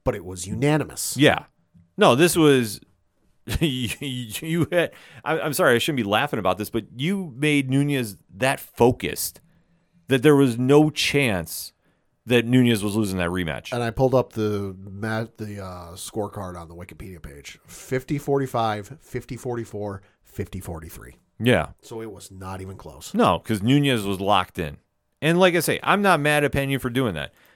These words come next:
Speaker 2: 'Cause you know what? You have to get the best fights you can.
Speaker 1: Oh, sure. And you, and you gotta play salesman.
Speaker 2: Yeah.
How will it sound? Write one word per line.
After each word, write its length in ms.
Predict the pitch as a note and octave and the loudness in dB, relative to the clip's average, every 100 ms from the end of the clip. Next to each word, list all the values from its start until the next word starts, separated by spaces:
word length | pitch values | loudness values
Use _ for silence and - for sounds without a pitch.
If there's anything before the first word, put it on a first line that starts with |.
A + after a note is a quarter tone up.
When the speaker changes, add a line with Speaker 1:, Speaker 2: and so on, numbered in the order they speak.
| _ _ | _ _
Speaker 2:
'Cause 200 | B2 G#2 | -2 2
you 60 | C3 | 2
know 80 | C#3 | 4
what? 160 | B2+ | 2
You 160 | A2+ A#2 | 0 0
have 140 | C3 | 0
to 60 | C#3 | -2
get 140 | C3 | -4
the 60 | G2 | -2
best 260 | A#2+ B2+ | -2 -2
fights 280 | - C#3 - | 0 -2 -2
you 60 | B2 | -10
can. 220 | - A2 | -4 0
Speaker 1:
Oh, 160 | A#3 D#3 | 2 2
sure. 500 | - D#4 D#4+ C#3+ - | 0 2 2 0 -4
And 140 | D3+ F3 | -6 -2
you, 100 | F#3+ | 0
and 120 | F3 | 0
you 60 | F#3+ | 2
gotta 160 | A3+ G#3+ | 2 4
play 200 | G3+ G3 | 4 2
salesman. 500 | - G#3 D4 - _ _ | 4 4 2 -6 _ _
Speaker 2:
Yeah. 260 | D4 D4 | 2 2